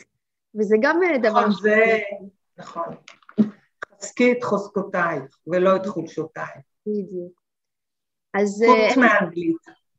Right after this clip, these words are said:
Speaker 1: חוץ מאנגלית. האמת היא שאני, יש לי וידוי קטן שבתקופת הקורונה, אה,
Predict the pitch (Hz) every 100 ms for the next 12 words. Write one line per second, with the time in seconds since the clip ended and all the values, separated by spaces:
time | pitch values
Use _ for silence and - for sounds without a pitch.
0 | _ _ 262 262 247 208 202 - 208 254
1 | 330 466 - 226 240 269 330 226 220 247
2 | 262 254 - 185 208 220 196 190 208 -
3 | 247 - - 202 233 262 202 202 254 _
4 | _ _ _ _ - 190 185 185 185 180
5 | 180 175 170